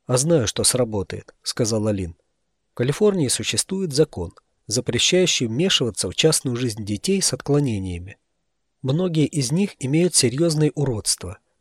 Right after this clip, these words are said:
Они и без вмешательства назойливых журналистов испытывают огромные трудности в жизни, в общении со сверстниками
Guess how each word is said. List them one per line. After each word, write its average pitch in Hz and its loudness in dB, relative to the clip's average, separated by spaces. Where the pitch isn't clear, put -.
Они 175 0
и 175 2
без 151 0
вмешательства 147 2
назойливых 120 2
журналистов 113 -2
испытывают 135 -2
огромные 123 0
трудности 104 -4
в 110 -2
жизни, 98 -4
в 127 2
общении 165 4
со - 2
сверстниками 127 0